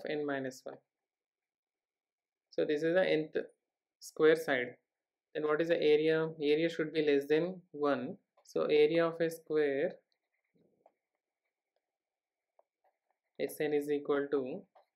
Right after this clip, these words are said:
so ten upon root two whole to the power of n minus one whole square, that is equal to hundred divided by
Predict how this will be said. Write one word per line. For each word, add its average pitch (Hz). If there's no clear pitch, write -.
so 147
ten 151
upon 156
root 147
two 170
whole 147
to 151
the 151
power 147
of 147
n 143
minus 143
one 143
whole 151
square, -
that 143
is 143
equal 143
to 180
hundred 147
divided 151
by 139